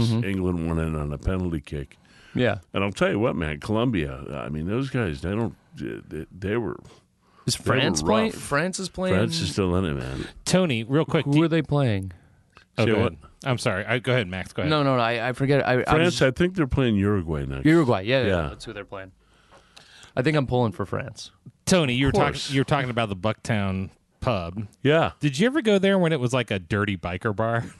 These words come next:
Speaker 2: Oh, yeah. What are you kidding?
Speaker 3: Yeah. Like, that place, um, the guy that used to own Mother's bought that, and his daughter ran it for years, and they cleaned it up. My friend
Speaker 2: I worked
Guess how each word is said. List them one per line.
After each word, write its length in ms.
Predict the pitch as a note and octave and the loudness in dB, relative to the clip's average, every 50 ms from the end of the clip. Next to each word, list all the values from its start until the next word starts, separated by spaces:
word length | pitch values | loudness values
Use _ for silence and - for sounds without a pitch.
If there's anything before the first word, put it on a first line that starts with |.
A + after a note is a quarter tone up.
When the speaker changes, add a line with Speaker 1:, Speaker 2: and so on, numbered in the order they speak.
| - - _ _ _ _ _ _ _ _ _ - B2+ G#2 | -20 -20 _ _ _ _ _ _ _ _ _ -2 2 4
Speaker 2:
Oh, 100 | D#3 B2+ | 4 4
yeah. 380 | G#2+ A2+ G2+ E2+ D2+ C#2+ C2+ - - | 4 4 2 2 0 -2 -4 -4 -2
What 120 | A#2 B2 | -2 0
are 40 | A2+ | 0
you 100 | F#2+ D#2+ | 0 -2
kidding? 320 | D#2 - G#2+ G#2 A2+ B2+ | -2 -2 0 2 2 2
Speaker 3:
Yeah. 320 | B2 A#2 C3 C3 F2 D2 D2+ - - | 2 2 2 2 0 -4 -8 -10 -6
Like, 180 | A2+ A2 G#2+ | -6 -4 -2
that 180 | - D#3+ F#3 F#3 | 0 0 0 0
place, 420 | - F#3 E3 D#3 C#3 - - - - - - - - - _ - | 0 2 2 2 0 -2 -6 -12 -14 -18 -20 -20 -20 -20 _ -2
um, 420 | B2+ B2+ A#2+ A#2 A2+ A2+ A2 G#2+ G#2+ A2 | 0 0 0 0 0 -2 -4 -6 -8 -8
the 80 | B2+ | -4
guy 160 | A#2 E3 F#3+ G#3 | -2 -2 0 0
that 80 | F3 | -2
used 180 | D3 C#3 C#3+ - | -4 -6 -8 -6
to 80 | - B2 | -6 -4
own 300 | A#2+ A#2+ A#2 A2 G#2+ G2+ | -2 0 0 0 0 0
Mother's 600 | G2+ G#2 A2+ G#2+ F#2 E2+ D#2+ E2 E2 E2 - - - - | -2 -2 -2 -2 -4 -8 -10 -12 -14 -16 -18 -18 -20 -18
bought 420 | G#2+ F2+ - G#2+ G2 F#2 E2 - | -10 -4 -2 -2 -2 -2 -4 -4
that, 300 | - F2+ E2 D#2+ D#2+ F2 - | -6 -6 -4 -6 -6 -8 -10
and 140 | G2+ G2 G2+ | -6 -4 -4
his 120 | F2+ E2 | -4 -2
daughter 380 | E2+ - G#2 G#2+ A2+ A2 F#2+ F2 | 0 0 2 2 2 0 0 -2
ran 260 | E2+ E2 F2 E2+ D#2 E2+ | -4 -4 -4 -6 -6 -8
it 120 | F#2 - | -10 -10
for 120 | - - G2 | -8 -6 -6
years, 580 | F2+ F2 F2 F#2 F#2+ F#2 F2 E2+ D#2 D2+ - - | -4 -4 -2 0 0 0 -2 -2 -6 -8 -10 -8
and 100 | F#2+ F#2 | -6 -6
they 80 | F2+ | -6
cleaned 400 | F2 - - A#2+ A2 G#2 G#2 G2 | -6 -4 -4 -4 -2 -2 -2 -2
it 60 | G2 G2 | -2 -2
up. 200 | F#2+ G2 G2+ F2 | -2 -2 -4 -6
My 120 | F2+ F2 | -8 -6
friend 200 | - - G#2+ A2 | -2 0 0 2
Speaker 2:
I 40 | A2 | 2
worked 480 | A2 G#2 A2 B2 C3+ C#3 B2+ - - | 2 2 2 2 2 2 0 -4 -10